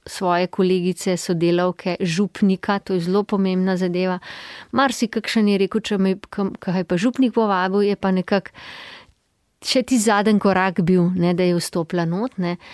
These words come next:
A, tako da to so recimo taki nagibi, a ne, da, um, recimo marsikakšna, se spomnim, ena je rekla: "Zdaj so pa mi otroci zrasli, sem se pa odločila, da nekje v župniji pomagam, a ne." In je potem nekako presajala, kje bi se našla, in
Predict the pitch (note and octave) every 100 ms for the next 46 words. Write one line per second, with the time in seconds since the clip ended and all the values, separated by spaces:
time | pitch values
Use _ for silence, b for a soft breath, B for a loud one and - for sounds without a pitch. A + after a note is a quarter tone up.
0 | B B B B F#3 F3+ - A3+ G3+ -
1 | B3 B3+ D4 C#4 B3+ - C#4 B3 A#3 G#3
2 | A#3 G#3 F#3+ F3 G#3 A3 C4+ A3+ E3 F3
3 | F#3+ F3+ F3 F3 E3+ - - F3 E3+ F3
4 | E3+ E3+ F3 F#3 F#3+ - A3 G#3 G3 G#3
5 | G3+ G#3 G3 - G#3 F#3+ F3+ F#3+ - G3+
6 | G3+ F3 F3 F#3 F3+ F3+ F#3+ B B B
7 | B B B B B B B B C4 C#4
8 | B3+ B3 A3+ G#3+ A3+ A3+ C4+ A3+ G#3+ B3+
9 | A3 A#3+ B3+ A#3 G3+ G#3+ G#3 A#3 A3+ G#3
10 | F#3+ A3+ F3+ F#3 G#3+ G#3 F#3+ G3 F3+ D#3+
11 | D#3+ D#3+ E3+ G3+ A#3 - C#4+ D4 C#4 B3
12 | A#3+ C4 B3 A3+ G#3 A#3+ - - - G#3+
13 | - A3+ G3 G3+ G3+ F#3+ - G#3 G#3 F#3
14 | G3 F#3 G#3+ B3 C4+ B3+ B3